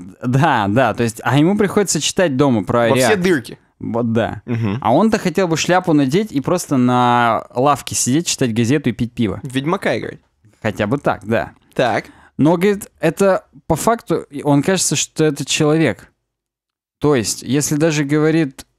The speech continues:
Speaker 1: ста-, станете агентом недвижимости, всё равно захотите быть лучшим агентом, насколько это возможно. Будете посещать митапы в агентстве <laughs> недвижимости.
Speaker 2: Ну, то есть это относится к любой профессии,
Speaker 1: То есть
Speaker 2: где,
Speaker 1: это
Speaker 2: где можно
Speaker 1: от
Speaker 2: быть
Speaker 1: типа
Speaker 2: специалистом.
Speaker 1: личности зависит. Если у тебя есть дух соревнования вот этого, ты будешь хотеть всё знать, узнавать и так далее.
Speaker 2: Да, да, да.
Speaker 1: То есть много месяцев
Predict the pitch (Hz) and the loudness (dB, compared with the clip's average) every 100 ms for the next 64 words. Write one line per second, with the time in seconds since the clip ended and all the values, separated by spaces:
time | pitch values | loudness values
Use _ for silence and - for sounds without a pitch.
0 | _ - - 156 143 131 - 156 143 147 | _ -8 -4 -2 -2 -2 0 2 2 0
1 | 131 151 139 127 127 143 196 180 107 - | 2 0 2 2 2 0 0 0 -2 -6
2 | 139 - _ _ _ - 185 190 147 123 | -14 -20 _ _ _ 0 2 2 0 -2
3 | 135 156 147 131 123 139 160 - 117 110 | -4 -6 -2 -2 0 -2 -2 -2 -2 0
4 | 110 101 101 110 - 117 117 117 120 117 | -2 -4 -6 -6 -4 -4 -4 -4 -2 -2
5 | 123 104 101 156 - 180 135 - 156 - | -4 -4 -2 -2 -2 -4 -4 -2 -2 -2
6 | 127 156 151 120 107 110 101 123 123 123 | 0 0 0 0 0 -2 -2 0 0 2
7 | 123 135 104 101 - 160 247 240 202 202 | 0 0 -2 -4 -4 -2 -2 -2 0 -2
8 | 165 269 233 190 - 131 120 202 208 - | -2 -4 -4 -6 -4 -2 -2 -2 -4 -4
9 | 135 - 170 160 135 - 170 143 151 175 | -6 -6 -4 -2 -2 0 -2 0 0 0
10 | 175 196 185 180 160 139 120 - 120 113 | 0 0 2 2 2 2 0 0 -2 0
11 | 151 170 120 120 117 139 156 156 147 143 | 0 0 -2 -2 0 0 2 0 2 0
12 | 120 113 139 - 123 110 117 127 180 185 | 0 -2 -2 -2 -2 0 2 2 2 0
13 | 131 110 107 104 120 143 - 135 127 117 | -2 -4 -4 -4 0 -2 -2 -4 -2 -4
14 | - 117 104 123 170 143 110 110 123 151 | -2 -2 0 0 0 -2 0 0 0 0
15 | 127 117 110 113 90 107 87 95 - - | -2 -4 -2 -2 0 -2 -2 -6 -10 -16
16 | - - _ - 143 156 156 170 - | -20 -20 _ -2 2 2 2 2 2